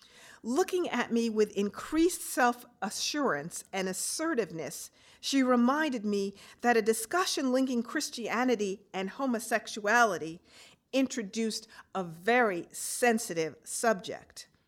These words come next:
As she continued, and in that moment, my association with Christianity had engendered distrust and vulnerability. It had cast self-doubt upon whether she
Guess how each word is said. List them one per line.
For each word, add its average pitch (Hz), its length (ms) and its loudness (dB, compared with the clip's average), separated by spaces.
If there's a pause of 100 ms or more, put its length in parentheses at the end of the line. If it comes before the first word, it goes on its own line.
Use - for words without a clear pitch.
(600)
As 254 160 2
she 262 160 0
continued, 269 880 0 (320)
and 220 120 4
in 233 180 6
that 190 200 0
moment, 262 580 4 (300)
my 294 560 0 (580)
association 240 1400 -4
with 185 200 -8
Christianity 220 1200 -4 (320)
had 240 480 -4
engendered 196 1040 0 (280)
distrust - 1000 -6 (300)
and 180 160 -6
vulnerability. 175 960 -4 (920)
It 262 160 8
had 247 240 0
cast - 500 4
self-doubt 247 920 2
upon 220 460 0
whether 233 300 6
she 233 400 -2